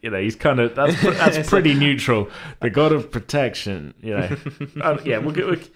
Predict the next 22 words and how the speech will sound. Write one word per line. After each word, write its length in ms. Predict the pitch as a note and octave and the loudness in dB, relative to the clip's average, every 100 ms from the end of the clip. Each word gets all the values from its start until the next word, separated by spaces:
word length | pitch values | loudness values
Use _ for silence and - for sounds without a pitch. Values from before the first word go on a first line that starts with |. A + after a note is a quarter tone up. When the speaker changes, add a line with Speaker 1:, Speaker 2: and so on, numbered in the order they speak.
| _ _ - | _ _ -10
Speaker 1:
you 100 | C#3 | -4
can 120 | C3 | -4
stay, 160 | - G2+ | -2 0
Speaker 2:
I 40 | |
don't 80 | C#3 | 2
Speaker 1:
Helm. 120 | C#3+ C#3 | 2 2
Speaker 2:
need 140 | B2+ | 0
a 80 | A#2 | 0
weapon, 240 | B2 C3 | 0 0
I 100 | B2+ | -2
just 180 | B2 B2 | -2 0
need 140 | C3+ | 0
a 80 | C3 | 0
shield. 540 | - C3 G#2 F#2 G2+ A2 | 0 0 0 0 -2 0
Speaker 1:
Yeah. 420 | G#2+ F#2+ F#2 G#2+ - | 0 0 -2 -6 -4
Um, 640 | A2 A2 A2 A2 A2 G#2+ - _ _ _ _ _ _ - | 0 0 0 -2 -6 -10 -14 _ _ _ _ _ _ -18
I 60 | |
don't 160 | - C3 | -10 -6
know, 140 | C3 | -6
god 320 | A#2+ B2 C3 C3+ | -6 -4 -2 0
of 100 | B2+ | -2
endurance, 680 | A#2 A2 A2+ A#2+ A#2 - | -2 0 0 0 -4 -8